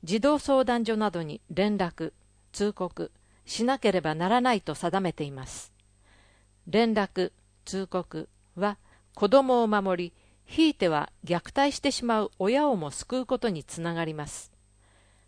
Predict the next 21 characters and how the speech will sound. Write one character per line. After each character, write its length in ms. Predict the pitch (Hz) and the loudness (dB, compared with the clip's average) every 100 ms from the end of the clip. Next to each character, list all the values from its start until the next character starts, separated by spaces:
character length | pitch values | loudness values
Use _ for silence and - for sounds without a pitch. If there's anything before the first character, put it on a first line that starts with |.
| _ _ - | _ _ -2
子 140 | 208 | 2
ど 100 | 240 | 2
も 120 | 302 | 2
に 120 | 294 277 | -2 -2
関 280 | 277 269 | 0 4
わ 120 | 240 185 | 4 2
る 80 | |
す 180 | 160 294 | -2 -2
べ 120 | 311 | 0
て 100 | 269 | 0
の 140 | 190 156 | -2 -4
機 160 | - | -8
関、 240 | - 160 - _ _ _ _ _ | -8 -8 -10 _ _ _ _ _
保 180 | - 233 | 0 0
育 200 | 220 - | -2 -4
所、 280 | - 180 - _ - | 0 0 -2 _ 0
幼 160 | 208 | 2
稚 240 | 262 - 226 | 2 0 -2
園、 240 | 185 139 - - | -2 -4 -14 -16
学 240 | - 170 - _ | -6 -6 -6 _
校、 320 | 220 196 - | 2 2 0